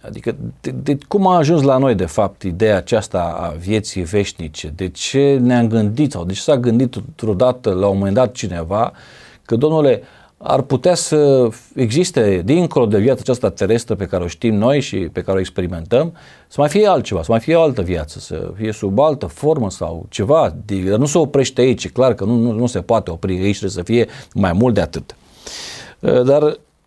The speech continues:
întrebarea care, mă rog, în mod normal trebuie să apară în momentul când abordăm acest, această temă este: ce înseamnă, de fapt, viața veșnică?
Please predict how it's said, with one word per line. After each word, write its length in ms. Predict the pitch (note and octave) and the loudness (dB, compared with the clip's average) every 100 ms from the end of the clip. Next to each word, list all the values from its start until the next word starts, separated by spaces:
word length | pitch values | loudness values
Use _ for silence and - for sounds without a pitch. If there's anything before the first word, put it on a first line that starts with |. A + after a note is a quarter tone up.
| _ | _
întrebarea 440 | C#3+ D3+ E3 A3 | -2 0 2 2
care, 440 | G#3 F#3+ E3 C#3 B2+ - _ _ - _ | 4 4 4 2 0 -8 _ _ -20 _
mă 180 | C3+ B2+ | -2 2
rog, 340 | E3+ E3+ B2 A#2+ A2 G#2 F#2+ - - - - A#2+ | 4 2 0 2 4 4 0 -6 -18 -20 -6 -2
în 140 | A2+ B2 | 0 2
mod 220 | C#3+ C3+ | 2 4
normal 720 | C3+ B2+ A#2 A#2+ F3 G3+ C#3 | 4 4 4 4 4 4 2
trebuie 340 | G2 - A2+ A2 | 0 0 2 2
să 80 | |
apară 420 | G#2 G2+ D#3 D#3 A#2+ | 2 2 2 4 4
în 120 | G#2+ | 2
momentul 340 | A2 B2+ B2+ | 0 0 -2
când 160 | - A2 | 0 0
abordăm 540 | G2+ F#2+ G2+ G2 C3 | 0 0 0 2 2
acest, 380 | A2+ - A#2+ - _ - F#2 F2+ F2 | 2 2 0 -2 _ -2 -2 0 -2
această 380 | E2 A#2+ - | 0 -2 0
temă 380 | F2 - G#2 C#3+ | -4 0 0 2
este: 380 | C#3 C#3 D3 D3+ - - - - _ _ _ | 0 2 2 2 -4 -20 -20 -20 _ _ _
ce 160 | - G#3 | 0 2
înseamnă, 340 | F3+ A3+ A#3 | 2 2 2
de 100 | F3 | 2
fapt, 180 | C#3 D3 | 2 2
viața 260 | D#3+ - D3 | 2 2 2
veșnică? 640 | D3 - D#2+ - - | 0 -2 -10 -12 -16